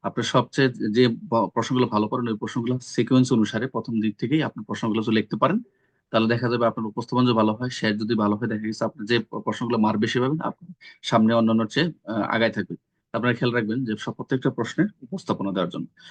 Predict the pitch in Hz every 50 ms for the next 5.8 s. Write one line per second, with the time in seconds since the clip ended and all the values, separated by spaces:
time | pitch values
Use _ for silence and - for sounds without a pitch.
0 | - _ - 98 104 120 107 - - 120 123 123 120 131 131 143 147 123 104 107
1 | 107 110 110 - - - 117 117 - _ _ _ _ _ - - 107 104 98 -
2 | - 131 127 120 - 135 107 117 104 98 87 92 92 95 101 104 113 107 101 120
3 | 113 - 104 90 107 107 107 104 104 104 101 113 123 135 123 110 104 101 - -
4 | 113 - 107 107 104 - 131 156 - 127 110 110 98 110 101 - 98 - 113 104
5 | 113 107 104 - 127 - - 107 101 98 87 - 90 85 82